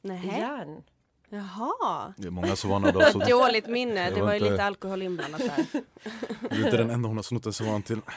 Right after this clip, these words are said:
Speaker 2: Va? Vad säger
Speaker 3: Mm.
Speaker 2: han? Vad menar han med det, Matilda?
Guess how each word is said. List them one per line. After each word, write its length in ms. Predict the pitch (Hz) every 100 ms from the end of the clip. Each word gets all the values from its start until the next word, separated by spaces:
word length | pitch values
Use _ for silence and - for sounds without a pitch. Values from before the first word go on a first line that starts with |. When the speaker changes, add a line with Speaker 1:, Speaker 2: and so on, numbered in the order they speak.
| - - - - - 254 220
Speaker 2:
Va? 240 | 311 359 185 - 113 - - - - - 131 - -
Vad 160 | 247 262
säger 240 | - 180
Speaker 3:
Mm. 160 | 139 151
Speaker 2:
han? 160 | - _ _ _
Vad 120 | 226 233
menar 280 | 220 202
han 120 | 196 196
med 120 | 196
det, 140 | 262
Matilda? 440 | 240 - - -